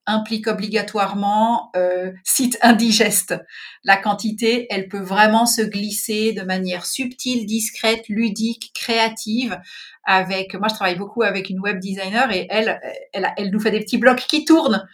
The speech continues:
Donc, t'as un ou deux mots-clés très bien copyrightés, euh, tu vois, euh, vraiment U X.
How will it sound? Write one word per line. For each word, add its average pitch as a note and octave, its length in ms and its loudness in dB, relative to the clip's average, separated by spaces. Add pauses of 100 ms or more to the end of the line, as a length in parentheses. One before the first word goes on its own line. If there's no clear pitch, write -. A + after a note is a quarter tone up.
(240)
Donc, G3 160 -10
t'as - 180 2
un A#3 160 2
ou B3+ 120 0
deux B3+ 140 -2
mots-clés C4 760 0
très A3+ 220 2
bien A3 200 -2
copyrightés, A3+ 880 0
euh, G3 80 0
tu F#3+ 140 -12
vois, G#3 240 4
euh, F#3+ 80 -4 (140)
vraiment A#3 280 4
U C4 160 8
X. - 260 2